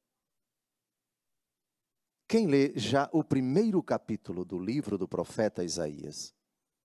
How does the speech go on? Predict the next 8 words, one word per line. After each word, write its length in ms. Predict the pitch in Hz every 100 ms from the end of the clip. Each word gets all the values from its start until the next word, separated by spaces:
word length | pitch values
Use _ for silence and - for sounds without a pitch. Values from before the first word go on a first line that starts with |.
| _ _ _ _ _ _ _ _ _ _ _
percebe 680 | 117 107 - 131 131 120 131
que 500 | - 101 101 113 139 _ _ _ _ _ _ _ _ _ _ _ _ _ _ -
o 80 |
contexto 840 | 107 151 143 147 123 - - 82 - _ _ _ _ _ _ _ _ _ _ _ _ _ _ _ _ _ _ _
do 200 | 107 110
povo 480 | - - 165 165 151
de 100 | 117
Israel 680 | 110 - 90 85 78 71 -